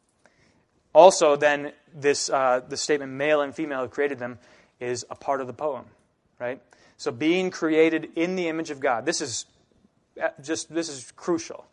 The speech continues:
Being created in the image of God means being created male and female. So it's not that God made a, uh, prototype human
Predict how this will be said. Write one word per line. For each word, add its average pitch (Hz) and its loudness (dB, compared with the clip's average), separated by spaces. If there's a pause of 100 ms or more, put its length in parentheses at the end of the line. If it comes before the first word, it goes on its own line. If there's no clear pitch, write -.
(360)
Being 185 0
created 160 2
in 160 -4
the 151 -6
image 143 -8
of 135 -12
God 131 2
means 127 -8
being 143 -10
created 123 -8 (300)
male 123 -4
and 107 -14
female. 127 -14 (1160)
So 165 2
it's - -6
not 160 0
that 151 0
God 139 2 (1900)
made 151 4 (240)
a, 135 2 (260)
uh, 127 2
prototype 139 0 (680)
human 139 -4